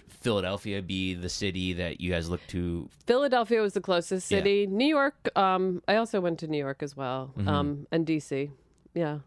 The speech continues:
Speaker 2: So, I mean, it's nice because in the tri-state area, there's a
Speaker 1: So
Speaker 2: lot of
Speaker 1: much.
Speaker 2: options. Yeah.
Speaker 1: I feel
Speaker 2: Um,
Speaker 1: like
Speaker 2: but yeah,
Speaker 1: culturally, Jersey
Speaker 2: Philadelphia is, from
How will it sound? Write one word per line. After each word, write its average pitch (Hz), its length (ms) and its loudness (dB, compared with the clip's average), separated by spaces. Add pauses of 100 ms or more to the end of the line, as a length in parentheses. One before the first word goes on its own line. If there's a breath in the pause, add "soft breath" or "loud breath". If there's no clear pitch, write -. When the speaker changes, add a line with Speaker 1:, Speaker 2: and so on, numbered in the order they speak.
(100)
Speaker 2:
So, 147 500 -2
I 170 60 2
mean, 185 180 4
it's 190 240 0
nice 190 320 2
because 156 640 0
in 160 100 4
the 160 60 2
tri-state 143 480 -2
area, 127 400 0
there's - 580 -6
a 131 80 -6
Speaker 1:
So 143 60 -4
Speaker 2:
lot 127 160 2
of 156 60 -4
Speaker 1:
much. 139 100 0
Speaker 2:
options. 135 520 -8
Yeah. 104 280 -4 (120)
Speaker 1:
I 139 60 0
feel 175 160 2
Speaker 2:
Um, 160 80 2
Speaker 1:
like 147 140 -8
Speaker 2:
but 165 200 2
yeah, 160 140 4
Speaker 1:
culturally, 98 580 2 (100)
Jersey 107 120 -2
Speaker 2:
Philadelphia 202 1040 4
is, 156 800 -2
from 165 360 2